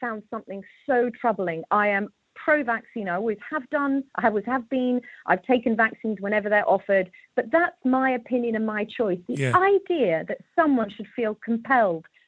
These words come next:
Speaker 1: pressured, bullied into having something stuck in their arm that they don't want,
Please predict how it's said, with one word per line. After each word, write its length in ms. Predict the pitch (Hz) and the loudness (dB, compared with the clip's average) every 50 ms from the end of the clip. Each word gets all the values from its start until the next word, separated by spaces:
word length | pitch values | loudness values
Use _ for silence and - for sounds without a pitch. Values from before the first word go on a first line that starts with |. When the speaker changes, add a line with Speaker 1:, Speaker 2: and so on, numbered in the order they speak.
| _ - | _ -12
Speaker 1:
pressured, 520 | - - 294 269 226 - - 180 165 170 - _ _ _ _ - | -4 -2 -2 -2 -2 -4 -8 -8 -8 -8 -10 _ _ _ _ -4
bullied 320 | 294 311 302 311 311 277 330 | -2 0 0 0 -2 0 0
into 340 | 339 311 254 226 - 233 202 | 0 2 0 0 -2 -4 -4
having 340 | 196 208 196 208 208 208 - _ _ _ - | -4 -4 -4 -4 -6 -8 -10 _ _ _ 0
something 360 | - 269 254 254 - 233 214 - - _ | 0 0 0 0 -2 -4 -4 -4 -8 _
stuck 240 | - 277 277 277 - | -2 -2 -2 0 -2
in 120 | 277 247 | -2 0
their 160 | 254 247 247 254 | 0 0 2 2
arm 240 | 247 208 175 180 | 0 0 0 0
that 160 | 180 - - 190 | -2 -2 0 0
they 180 | 226 247 269 | 0 0 2
don't 260 | 220 269 254 247 226 | 2 2 0 0 0
want, 380 | - 220 247 214 170 165 151 | 0 0 0 0 -2 -4 -8